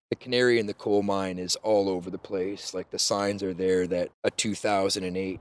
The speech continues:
type crisis is probably around the corner. And it's something where you wanna make sure that your eggs are not in a lot of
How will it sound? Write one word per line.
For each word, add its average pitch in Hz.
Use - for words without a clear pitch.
type 95
crisis 98
is 92
probably 95
around 101
the 95
corner. 98
And -
it's -
something 95
where 95
you 98
wanna 98
make 95
sure 95
that 90
your 95
eggs 95
are 87
not 92
in 90
a 90
lot 92
of -